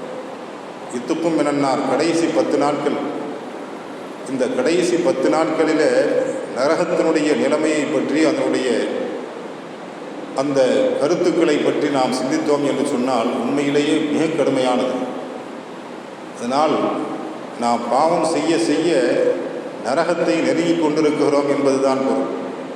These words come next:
வேண்டாம், அல்லாஹ் காப்பாற்ற வேண்டும். இந்த இத்துக்கும் மினன்னார் நரகத்தை பற்றி அல்லாஹ் சொல்லும் பொழுது, "இன்னஹா சாத் முஸ்தகர்ரம் வ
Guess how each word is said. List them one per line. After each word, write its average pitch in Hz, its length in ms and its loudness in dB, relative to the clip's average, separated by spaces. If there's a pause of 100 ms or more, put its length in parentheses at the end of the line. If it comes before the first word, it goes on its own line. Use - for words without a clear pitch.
(920)
வேண்டாம், 139 360 2
அல்லாஹ் 135 440 2
காப்பாற்ற 131 380 2
வேண்டும். 117 360 2 (1080)
இந்த 120 180 0
இத்துக்கும் 151 420 0
மினன்னார் 123 500 0
நரகத்தை 139 480 2
பற்றி 135 220 0
அல்லாஹ் 135 340 2
சொல்லும் 135 240 0
பொழுது, 139 300 2 (800)
"இன்னஹா 147 380 2
சாத் 143 640 2
முஸ்தகர்ரம் 147 640 0
வ 135 60 4